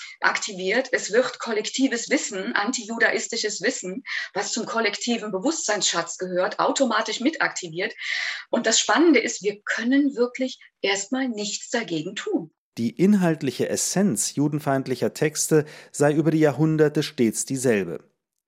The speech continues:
Speaker 2: Erstens verkörpern die Juden aus der Sicht von Antisemiten das Böse. Und zweitens wäre die Welt ohne sie ein besserer Ort. So geht es den Judenhassern seit jeher um die Existenz des jüdischen Volkes.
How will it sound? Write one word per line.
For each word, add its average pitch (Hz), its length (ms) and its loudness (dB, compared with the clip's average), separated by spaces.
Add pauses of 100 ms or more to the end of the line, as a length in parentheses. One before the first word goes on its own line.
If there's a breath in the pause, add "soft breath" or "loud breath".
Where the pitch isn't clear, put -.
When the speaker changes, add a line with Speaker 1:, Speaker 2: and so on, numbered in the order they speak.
(260 loud breath)
Speaker 2:
Erstens 170 640 2
verkörpern 110 500 -2
die 98 100 -8
Juden 156 280 2
aus 117 140 0
der 107 140 -2
Sicht 131 240 -4
von 131 160 -2
Antisemiten 123 600 0
das 151 300 0
Böse. 120 440 4 (420 loud breath)
Und 139 160 0
zweitens 170 540 2
wäre 156 220 6
die 131 200 -2
Welt 143 300 4
ohne 135 240 6
sie 120 460 0
ein 127 220 -4
besserer 104 480 -2
Ort. - 340 -6 (480 loud breath)
So 156 220 4
geht 147 180 2
es 135 100 -2
den 113 200 4
Judenhassern 135 680 2
seit 123 280 2
jeher 139 520 4
um 127 140 0
die 131 100 6
Existenz 135 840 0
des - 220 -4
jüdischen 101 360 -4
Volkes. - 640 -8